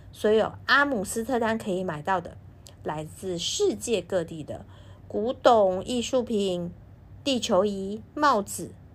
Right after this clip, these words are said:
头盔、弓箭、瓷器、珊瑚、矿物、贝壳、蝴蝶、动物标本，连死人骨头和狮子皮他都要买。据说他还收藏文艺复兴三杰等人的七千张版画和手稿。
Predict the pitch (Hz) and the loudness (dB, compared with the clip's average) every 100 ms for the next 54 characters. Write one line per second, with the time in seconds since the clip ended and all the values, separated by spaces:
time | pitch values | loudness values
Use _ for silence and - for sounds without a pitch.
0 | - - 185 190 262 262 262 - - - | -20 0 0 4 4 4 0 -12 -20 -20
1 | - - - 262 262 - 247 - - - | -20 -6 2 2 2 2 2 2 -14 -14
2 | - 185 - 269 - - - - - 330 | -6 -6 -4 -6 -6 -10 -20 -14 0 2
3 | 294 - 196 208 - - 294 240 247 185 | 2 0 -2 -2 -10 -2 0 2 2 0
4 | - - - - - 285 226 233 220 220 | -6 -20 -20 -2 4 4 4 2 2 0
5 | 233 233 233 277 262 262 240 233 - - | 2 4 6 4 4 2 2 0 -8 -16
6 | - 254 311 - - - 214 190 214 349 | -2 2 2 2 -4 -2 0 2 2 2
7 | 277 170 156 165 - - 214 175 - 247 | 0 -2 -10 -10 -16 -8 -8 -6 -4 -6
8 | 233 226 - 151 - - 160 156 156 160 | -6 -12 -10 -10 -12 -4 0 0 2 2
9 | 170 190 147 - - - - - - - | 2 0 -4 -8 -14 -18 -20 -20 -20 -20
10 | - - - 370 330 330 320 320 - - | -20 -18 2 2 4 6 6 4 -8 -12
11 | 240 240 190 175 220 208 208 185 170 170 | -8 -6 -6 -4 -4 -4 -4 -4 -6 -8
12 | - - 175 208 247 247 247 240 233 226 | -16 -6 -4 -2 -4 -4 -4 -4 -4 -4
13 | - 220 226 - 180 180 180 156 151 165 | -2 -4 -2 0 0 0 -4 -4 -6 -6
14 | 160 - - 269 262 - 277 254 294 254 | -6 -6 -4 -6 -6 -2 -2 -2 -2 -2
15 | 262 - 190 - - 196 170 165 - - | -4 -6 -8 -6 -4 -4 -6 -10 -12 -12
16 | - | -14